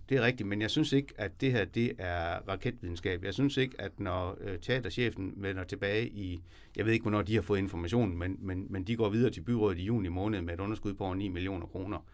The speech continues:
øh, så synes jeg, at i, alene for at dække sig selv ind, at enhver ansvarlig bestyrelse må sige, "Ej, nu er der noget, vi ikke kan overskue her. Vi er nødt til at have en, en uvildig instans ind." Man skulle have fundet en revisor og sagt,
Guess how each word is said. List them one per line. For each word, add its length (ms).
øh, 260
så 200
synes 320
jeg, 180
at 320
i, 120
alene 420
for 120
at 100
dække 140
sig 100
selv 220
ind, 240
at 80
enhver 260
ansvarlig 360
bestyrelse 440
må 100
sige, 200
"Ej, 180
nu 80
er 40
der 80
noget, 220
vi 60
ikke 140
kan 120
overskue 420
her. 180
Vi 120
er 60
nødt 220
til 80
at 120
have 260
en, 300
en 220
uvildig 360
instans 440
ind." 160
Man 120
skulle 180
have 120
fundet 220
en 140
revisor 400
og 160
sagt, 240